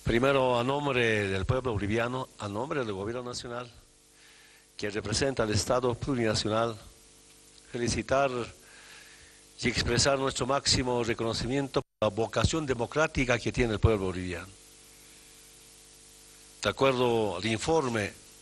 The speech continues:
del órgano electoral, por lo menos cerca de setenta, setenta y cinco por ciento de participación. Ustedes saben que todavía no están concluidas.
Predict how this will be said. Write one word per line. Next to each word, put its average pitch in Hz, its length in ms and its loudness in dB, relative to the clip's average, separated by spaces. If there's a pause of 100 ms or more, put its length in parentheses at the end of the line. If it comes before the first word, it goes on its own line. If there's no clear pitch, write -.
(300)
del 101 120 -2
órgano 120 380 2
electoral, 104 520 2 (1300)
por 117 160 0
lo 110 120 0
menos 120 520 0 (680)
cerca 131 280 4
de 127 40 6
setenta, 151 540 4
setenta - 720 0
y 127 60 2
cinco 175 320 0
por 143 160 0
ciento 160 260 0
de 139 100 2
participación. 123 840 2 (1600)
Ustedes 135 240 4
saben 143 220 4
que 135 80 2
todavía 135 360 2
no 131 80 0
están 131 220 0
concluidas. 107 840 0